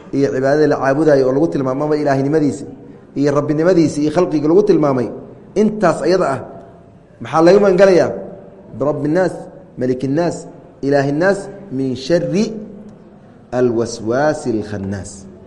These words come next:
Min sharri alwaswaas, kan wax waswaasiyey shartiisa ayaan ka, ka magangeli, alkhannaas, ee gambashada iyo dhuumashada badan, alladii, kaasoo, yuwaswisu, waswaasiyo, fii suduuri nnaas, dadka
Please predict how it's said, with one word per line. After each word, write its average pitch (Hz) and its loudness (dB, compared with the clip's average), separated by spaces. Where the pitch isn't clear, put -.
Min 127 -4
sharri 175 2
alwaswaas, 160 2
kan 135 -4
wax 127 -2
waswaasiyey 120 -4
shartiisa 131 -2
ayaan 127 2
ka, 143 -4
ka 175 -2
magangeli, 160 0
alkhannaas, 139 -2
ee 123 0
gambashada 127 -4
iyo 131 -6
dhuumashada 127 -2
badan, 139 0
alladii, 170 6
kaasoo, 156 0
yuwaswisu, 180 2
waswaasiyo, 135 0
fii 151 0
suduuri 135 -2
nnaas, 123 -4
dadka 180 -2